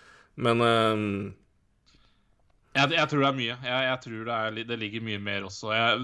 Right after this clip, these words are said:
Speaker 2: jeg, du er inne
Speaker 1: Ja.
Speaker 2: på det, kanskje du er, du er inne på de grunnene som på en måte kommer frem, og det, altså hva som er
Speaker 1: Ja.
Speaker 2: hovedgrunnene her, ikke sant? Men, eh, men jeg tror også,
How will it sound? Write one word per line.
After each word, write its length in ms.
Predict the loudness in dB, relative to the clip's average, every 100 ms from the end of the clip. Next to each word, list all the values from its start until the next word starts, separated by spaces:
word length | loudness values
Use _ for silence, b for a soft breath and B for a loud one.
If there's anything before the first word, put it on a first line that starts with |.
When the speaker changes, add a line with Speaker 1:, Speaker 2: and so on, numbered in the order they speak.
| -4
Speaker 2:
jeg, 260 | 0 0 2
du 100 | 2
er 160 | 2
inne 100 | 0
Speaker 1:
Ja. 80 | -2
Speaker 2:
på 140 | 0 0 0 -4 -2
det, 160 | 2 2
kanskje 300 | 2 0 2 0
du 140 | 4 4
er, 120 | 4
du 100 | 2
er 60 | 0
inne 120 | -2 -4
på 80 | -2
de 140 | -2
grunnene 400 | 0 0 -2 -6
som 240 | -4 -4 -4
på 80 |
en 60 | -6
måte 160 | -4 -4
kommer 160 | -2 0
frem, 300 | 4 4 2
og 80 | 2
det, 140 | 0 -2 B B B B B B B
altså 160 | 0 2
hva 140 | 2
som 80 | 2
er 80 | 0
Speaker 1:
Ja. 60 | 0
Speaker 2:
hovedgrunnene 540 | -2 -4 -6 -4 0
her, 160 | 0 0
ikke 160 | -4
sant? 160 | -10 -10
Men, 220 | -8 -6
eh, 640 | 0 2 2 2 0 -2 -4 -10 -14 -10
men 100 | 0
jeg 220 | 0 0 -4
tror 480 | -4 0 2 4 2
også, 320 | 0 -2